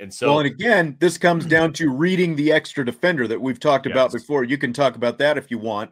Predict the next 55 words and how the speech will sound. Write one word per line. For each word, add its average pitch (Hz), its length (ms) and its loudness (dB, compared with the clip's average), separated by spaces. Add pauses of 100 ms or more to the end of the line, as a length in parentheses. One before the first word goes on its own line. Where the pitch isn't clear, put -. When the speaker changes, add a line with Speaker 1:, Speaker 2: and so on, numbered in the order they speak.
Speaker 2:
with, 110 260 -6
you 123 60 0
know, 113 160 -2
how, 131 180 0
what, 120 280 -4
what 135 180 -4
a - 20 -4
quarterback 123 540 -2
is 101 120 -8
reading 117 560 -4 (440)
when 110 160 -8
he's 123 200 -4
deciding, 120 680 -2 (220)
you 113 60 -6
know, 110 120 -4
that 113 240 0
R 131 180 4
P 135 220 -2
O, 120 240 2
run 127 260 -2
pass 123 300 -2 (100)
option, 117 380 -8
when 104 100 -8
he's 104 180 -10
making 110 280 -4
that 98 200 -8
decision. 87 460 -14 (220)
Speaker 1:
Right, 104 220 -8 (120)
exactly. 101 460 -6
So 110 100 -16
they 131 160 0
literally 165 460 0
stand 165 420 -2
there, 95 400 -6 (540)
right 131 280 -2
there, 147 440 2 (160)
and 127 120 -10
the 135 60 -2
mesh 202 300 2
is 135 100 -12
just 131 160 -10
when 139 260 0
they're 127 220 -2 (160)
kinda 120 240 -6
combined, 98 640 -6
right? 98 180 -6
When 98 100 -12
the 92 80 -12
running 107 280 -8
back 101 240 -6
and 92 40 -16
the 87 60 -16
quarterback 95 560 -8
are 87 80 -8
touching, 90 640 -10